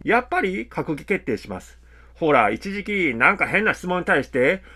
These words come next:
わざわざ閣議決定するなーってバカにするコメントが湧いてましたが、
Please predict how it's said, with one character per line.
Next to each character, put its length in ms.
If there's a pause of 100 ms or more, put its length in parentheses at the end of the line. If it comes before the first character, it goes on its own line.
(120)
わ 220
ざ 160
わ 80
ざ 80
閣 260
議 100
決 200
定 160
す 120
る 120
な 280
ー 40
っ 80
て 200
バ 200
カ 100
に 80
す 100
る 120
コ 100
メ 120
ン 60
ト 80
が 120
湧 120
い 60
て 80
ま 140
し 40
た 120
が、 260